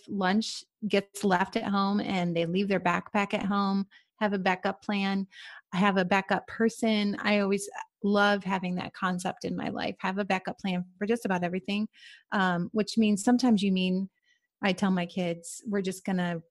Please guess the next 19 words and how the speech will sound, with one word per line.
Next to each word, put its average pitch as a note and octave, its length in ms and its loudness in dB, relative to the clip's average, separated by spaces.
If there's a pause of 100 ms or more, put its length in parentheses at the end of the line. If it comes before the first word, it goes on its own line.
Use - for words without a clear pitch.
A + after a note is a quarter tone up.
run F3 180 -2
with E3+ 160 -4
it," - 160 -6 (160)
which - 260 -2
means G3 240 2
I F3+ 120 0
don't E3+ 240 -4
have E3 180 -4
a D#3+ 60 -4
backup - 340 -8
plan. F3+ 300 -6 (480)
Um, F3+ 280 2
so, G3 300 4
and G#3 180 4
that's A3 220 4
my B3+ 120 8
<laughs> - 20 8
backup C#4+ 580 4
plan. C4 500 8